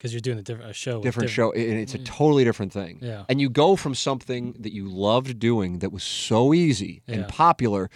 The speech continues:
Speaker 2: to now not only you're not enjoying it, but the audience is like, "This fucking sucks."
Speaker 1: Right.
Speaker 2: You, the show's dead.
Speaker 1: Yeah.
Speaker 2: There's no Martin. The show's dead.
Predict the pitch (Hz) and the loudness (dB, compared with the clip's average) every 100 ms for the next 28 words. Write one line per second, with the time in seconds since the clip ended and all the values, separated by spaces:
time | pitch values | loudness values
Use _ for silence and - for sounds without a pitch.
0 | - _ - 131 123 165 156 135 131 135 | -20 _ -4 0 2 2 2 2 2 2
1 | 120 104 165 185 139 120 107 110 107 92 | 2 4 4 4 4 2 2 2 2 -2
2 | 110 104 123 135 101 85 95 98 131 - | -4 2 4 4 0 -6 -14 -12 -12 -12
3 | 95 92 87 - 156 - 135 131 120 104 | -16 -16 -14 -4 -4 -4 -10 -8 -8 -8
4 | 107 113 104 - 135 - 127 147 95 - | -8 -6 -6 -2 -2 0 0 0 -2 -12
5 | 127 104 95 _ _ - 104 110 101 120 | -12 -14 -16 _ _ -2 -2 0 0 2
6 | 160 92 95 - 113 101 87 143 156 - | 2 0 -10 -4 -2 -2 -2 -2 -2 -4